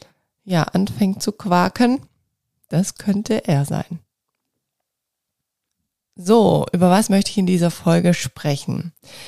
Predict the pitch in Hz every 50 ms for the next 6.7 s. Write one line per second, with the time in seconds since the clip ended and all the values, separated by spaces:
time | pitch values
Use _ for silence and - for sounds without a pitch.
0 | - - - - - - - _ _ _ _ _ _ _ _ _ _ _ _ _
1 | _ _ - 269 269 - 226 220 220 240 - - 226 - 226 214 - - 196 190
2 | 185 185 202 208 190 - - - 185 185 190 208 202 190 185 196 190 - - 196
3 | 196 185 196 185 175 - - - 208 214 220 220 - - - - 208 208 - -
4 | 214 233 247 269 - - - 214 196 185 196 202 - - - 208 185 175 180 185
5 | - - 220 202 202 196 190 - - 202 185 185 185 190 214 208 - 208 214 -
6 | 208 208 208 220 226 - 254 269 277 - - - - -